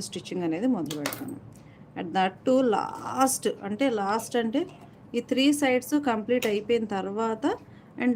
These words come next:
లాస్ట్‌ది మాత్రం ఇలాగ బయట వైపు నుంచి కుడతాను. So,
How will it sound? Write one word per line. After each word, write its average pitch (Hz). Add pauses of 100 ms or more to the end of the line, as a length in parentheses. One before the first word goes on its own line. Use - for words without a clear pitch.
(100)
లాస్ట్‌ది 240
మాత్రం 214
ఇలాగ 208 (140)
బయట 220
వైపు 196
నుంచి 185
కుడతాను. 214 (880)
So, -